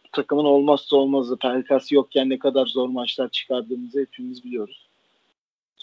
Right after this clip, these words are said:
Pelkas'ı, bu takımı yıllardır burada oynuyormuş gibi bir havası var. Pelkas'ı çok seviyoruz yani.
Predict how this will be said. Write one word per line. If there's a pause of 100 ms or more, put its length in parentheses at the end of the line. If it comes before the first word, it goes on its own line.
(320)
Pelkas'ı, (220)
bu
takımı (200)
yıllardır
burada
oynuyormuş
gibi
bir
havası
var.
Pelkas'ı
çok
seviyoruz
yani.